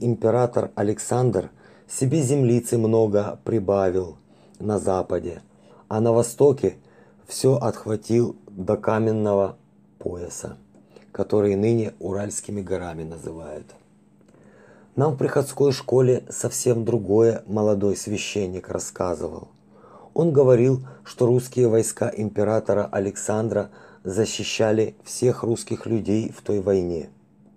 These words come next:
Приходской поп вам говорил лишь то, что ему самому пересказывали представители нынешних имперских властей. Сам-то он, как ты сказал, еще молодой поп,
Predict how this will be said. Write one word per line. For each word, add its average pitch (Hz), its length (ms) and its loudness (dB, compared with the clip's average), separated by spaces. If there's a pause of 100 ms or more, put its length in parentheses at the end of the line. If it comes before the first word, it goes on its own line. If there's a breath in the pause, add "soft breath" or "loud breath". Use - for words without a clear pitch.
(500 loud breath)
Приходской 131 580 2
поп 131 320 0 (320 loud breath)
вам 113 300 0
говорил 107 580 4
лишь 104 420 -2
то, 139 300 0 (420 loud breath)
что - 280 -2
ему 131 440 2
самому 123 500 2
пересказывали 90 1040 -2 (720 loud breath)
представители 113 720 0
нынешних 107 560 0 (120)
имперских 98 680 -4
властей. 90 640 -4 (880 soft breath)
Сам-то 151 380 2
он, 127 200 4
как 123 200 0
ты 117 120 2
сказал, 107 600 0
еще 101 380 -2
молодой 117 500 4
поп, - 360 -8